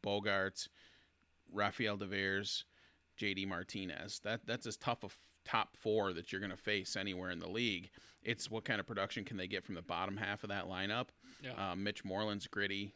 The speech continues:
Speaker 1: uh, journeyman kinda, kinda guy. Um, Christian Vasquez is, is a solid catcher, and if he keeps taking steps forward as a, a guy at the plate, um, that's another weapon for them.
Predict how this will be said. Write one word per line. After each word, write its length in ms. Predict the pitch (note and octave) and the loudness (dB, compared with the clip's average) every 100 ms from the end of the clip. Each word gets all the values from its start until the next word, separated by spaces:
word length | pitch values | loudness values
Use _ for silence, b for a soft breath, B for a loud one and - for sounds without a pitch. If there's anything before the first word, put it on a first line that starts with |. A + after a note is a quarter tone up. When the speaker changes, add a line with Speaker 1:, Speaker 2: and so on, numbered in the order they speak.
| - - | -16 -10
Speaker 1:
uh, 280 | F#2 F2+ F2+ | -6 -4 -6
journeyman 520 | F#2+ G2+ G2 G2+ G2 | -4 -2 0 -2 -4
kinda, 440 | - F#2+ G2 F#2+ E2+ | -2 -2 -2 -2 -6
kinda 260 | - G2+ F#2 | -2 -2 0
guy. 380 | F#2+ F#2+ G2 F#2+ B B B B - | -2 0 0 -2 B B B B -10
Um, 460 | G2 F#2 F2+ E2+ G2 - | -4 0 0 -2 -4 -8
Christian 340 | - A#2+ A#2+ G#2 | 0 0 0 0
Vasquez 580 | G2+ G#2+ - G#2 G#2 | 0 0 0 2 2
is, 180 | F#2 F#2 | -2 -6
is 180 | - G#2 | -4 -4
a 60 | G2+ | -2
solid 480 | - - G#2+ G#2+ - | -2 2 2 2 2
catcher, 360 | G2+ - G#2+ | 0 2 2
and 120 | G2 | 2
if 80 | F#2+ | -2
he 160 | - G#2 - | -6 -10 -10
keeps 240 | - A2 - | -4 -4 0
taking 300 | A2+ G#2 G#2+ | -2 -2 -4
steps 240 | - G2+ | -2 -2
forward 360 | - F#2+ G2 F#2+ | -2 -2 0 0
as 200 | - F#2+ F2+ | 0 0 -2
a, 140 | F#2 B B B B - | -6 B B B B -6
a 160 | F2 F2+ | -4 2
guy 180 | F#2+ | 4
at 140 | F#2+ - | 2 0
the 80 | - | -6
plate, 420 | G#2 G2+ C3+ - B B B - | -2 2 2 -2 B B B -6
um, 220 | G#2 F2+ | -2 0
that's 180 | F#2+ - | -2 -2
another 360 | G2 G2 G2 F2+ | -2 0 2 2
weapon 360 | F#2+ - A2+ | 0 0 -2
for 140 | - B2 | 0 0
them. 240 | A#2 D3 | 0 0